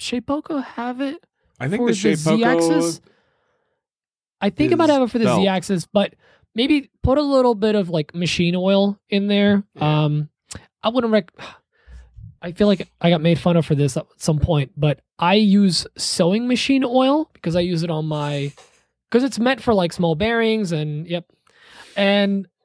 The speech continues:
Speaker 1: also 'cause my mom's a seamstress of, like, fifty years and, like, she's been doing it her whole life and there's always some in the house.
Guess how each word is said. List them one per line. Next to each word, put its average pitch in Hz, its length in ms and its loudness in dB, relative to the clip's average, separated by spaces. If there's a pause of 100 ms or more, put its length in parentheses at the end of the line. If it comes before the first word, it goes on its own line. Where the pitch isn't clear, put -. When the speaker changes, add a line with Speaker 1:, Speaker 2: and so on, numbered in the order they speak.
(160)
Speaker 1:
also 202 260 2
'cause 180 160 2
my 175 160 4
mom's 170 300 2
a 156 40 2
seamstress 165 760 0
of, 151 120 -4
like, 139 360 -6
fifty 156 320 -8
years 139 300 -4
and, 135 120 -6
like, 131 160 -8
she's 139 220 -6
been 143 120 -4
doing 135 160 -2
it 127 60 -6
her 131 140 -6
whole 120 180 -6
life 180 240 0
and 180 80 -4
there's 170 120 0
always 214 200 2
some 226 120 0
in 226 40 2
the 240 60 2
house. 226 260 2